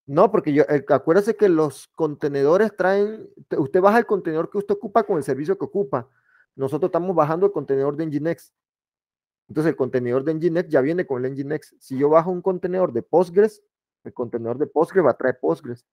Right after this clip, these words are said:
Si yo traigo el de WordPress, el de WordPress va a traer ya el WordPress instalado. Entonces, eh, por eso es que hay que saber qué contenedor se va a usar, de-, dependiendo del proyecto.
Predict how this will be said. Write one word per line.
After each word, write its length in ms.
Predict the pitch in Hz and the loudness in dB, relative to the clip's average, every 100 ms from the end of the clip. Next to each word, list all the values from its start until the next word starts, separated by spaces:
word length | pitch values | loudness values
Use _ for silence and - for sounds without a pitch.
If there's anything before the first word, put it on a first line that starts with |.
| _ _ _ _ | _ _ _ _
Si 120 | 123 | -2
yo 100 | 120 | 0
traigo 260 | 131 147 156 | 2 2 4
el 60 | |
de 60 | 139 | 2
WordPress, 540 | 123 156 160 180 185 | 4 4 4 -2 -2
el 120 | - 123 | -4 -6
de 60 | |
WordPress 380 | 113 127 135 139 | -2 -2 -2 -2
va 60 | 135 | -2
a 60 | |
traer 200 | 135 139 | -2 -2
ya 100 | 135 | 0
el 60 | 127 | 2
WordPress 400 | 131 135 143 139 | 2 2 -2 -4
instalado. 540 | 120 113 135 147 120 _ _ _ _ _ _ _ _ _ | -8 0 2 0 -2 _ _ _ _ _ _ _ _ _
Entonces, 920 | - 123 123 123 135 147 151 139 135 | -10 -6 -2 -2 -2 2 4 4 0
eh, 260 | - 131 117 - | -4 -2 -2 0
por 100 | 127 | 0
eso 140 | 175 | 2
es 60 | 170 | 2
que 60 | |
hay 60 | 147 | 2
que 100 | - | 2
saber 320 | 147 135 143 | 2 0 0
qué 140 | 160 | -2
contenedor 480 | 156 165 151 123 135 | -2 -4 -4 -4 -6
se 80 | 143 | -4
va 80 | 139 | -4
a 40 | |
usar, 340 | 135 160 151 127 _ _ | -2 -2 -4 -6 _ _
de-, 180 | 123 110 | -2 -2
dependiendo 540 | 117 110 110 120 135 | -4 -6 -4 -2 2
del 140 | 143 120 | 0 0
proyecto. 440 | 113 120 139 _ | -2 -2 -4 _